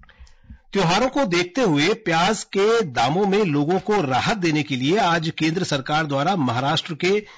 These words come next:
नासिक से कांदा रेल को रवाना किया गया है। ये रेल एक हजार छह सौ मीट्रिक टन प्याज लेकर रविवार को दिल्ली पहुंचेगी। हमारे संवाददाता ने बताया है कि इस प्याज की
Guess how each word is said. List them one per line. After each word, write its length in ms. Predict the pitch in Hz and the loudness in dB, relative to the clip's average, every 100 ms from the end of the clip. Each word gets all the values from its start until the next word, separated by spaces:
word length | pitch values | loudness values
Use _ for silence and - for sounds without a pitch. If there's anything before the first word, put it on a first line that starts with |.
| - 113 | -14 -6
नासिक 560 | 110 123 143 240 - | -2 0 0 -2 -6
से 260 | - 175 196 | -2 0 0
कांदा 500 | - 135 139 165 196 | -2 0 0 2 0
रेल 260 | 151 165 | 0 -2
को 160 | 151 185 | -2 -2
रवाना 300 | 175 175 165 | 0 0 0
किया 200 | 127 120 | -2 -4
गया 200 | 95 85 | -4 -8
है। 200 | 82 - _ _ - _ 123 | -10 -18 _ _ -20 _ -2
ये 420 | 135 160 165 160 | 2 2 2 0
रेल 380 | 127 160 143 202 - _ _ | -2 0 0 -2 -6 _ _
एक 240 | 175 220 165 | 0 0 0
हजार 340 | 147 147 180 | 0 0 0
छह 280 | - - 156 | -2 -4 -2
सौ 180 | 202 156 | -2 -2
मीट्रिक 480 | 120 135 - 214 - | 0 -2 -4 -6 -2
टन 160 | 185 | -2
प्याज 340 | 175 143 139 131 | -2 0 0 -2
लेकर 260 | 135 185 | -4 -2
रविवार 320 | 151 131 139 151 | -2 0 0 -2
को 120 | 123 | -4
दिल्ली 240 | 110 135 | -4 -4
पहुंचेगी। 480 | 156 156 165 160 214 - - - - | -2 -2 -2 -2 -6 -10 -20 -20 -6
हमारे 240 | 143 170 | -2 0
संवाददाता 520 | 175 175 175 170 190 233 | 0 0 0 0 0 0
ने 60 | |
बताया 300 | 214 202 196 | 0 0 2
है 140 | 190 208 | 2 0
कि 140 | 196 | -2
इस 160 | 190 - | -4 -4
प्याज 380 | 156 160 185 | -2 0 0
की 360 | - 190 202 | -4 -2 -2